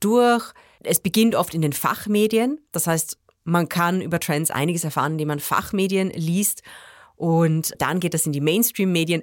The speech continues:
Bitte nicht falsch verstehen. Mit Mainstream-Medien meine ich nicht das Gegenteil zu nischigen Verschwörungstheorie, Telegram-Channels oder Seiten. Nein, das nicht. Äh, Mainstream-Medien meine ich im Unterschied zu den Fachmedien aus der Finanzindustrie oder den Analysen.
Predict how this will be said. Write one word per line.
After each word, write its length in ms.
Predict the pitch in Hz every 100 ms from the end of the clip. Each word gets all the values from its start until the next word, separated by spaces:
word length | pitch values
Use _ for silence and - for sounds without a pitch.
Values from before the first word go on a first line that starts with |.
| -
Bitte 200 | 202 202
nicht 180 | 175 -
falsch 240 | 170 -
verstehen. 400 | 220 214 208 262 -
Mit 180 | 302 233
Mainstream-Medien 880 | 240 208 302 - 208 202 190 196 196
meine 220 | 165 175
ich 100 | 202
nicht 320 | 220 - -
das 160 | 277 -
Gegenteil 520 | 160 175 190 160 165
zu 240 | - 190 190
nischigen 500 | 202 226 - 190 202 - - -
Verschwörungstheorie, 1500 | - 180 - 170 202 202 208 214 - 196 190 190 196 196 190
Telegram-Channels 840 | - 190 196 175 175 - 175 175 180
oder 160 | 156
Seiten. 440 | 165 156 175 185 147
Nein, 200 | 139 160
das 160 | 165
nicht. 220 | 180 196 - - - -
Äh, 140 | 160
Mainstream-Medien 880 | 160 151 180 - 175 160 147 156 151 - -
meine 300 | 139 143 151
ich 180 | -
im 100 | -
Unterschied 440 | 170 180 156 147 131
zu 120 | 143
den 180 | 139 131
Fachmedien 840 | - - - - 127 131 135 127
aus 260 | - 120 -
der 140 | 131
Finanzindustrie 800 | - 120 98 147 139 135 - 131
oder 220 | 175 165
den 240 | 147 143 -
Analysen. 680 | 139 143 147 175 - 147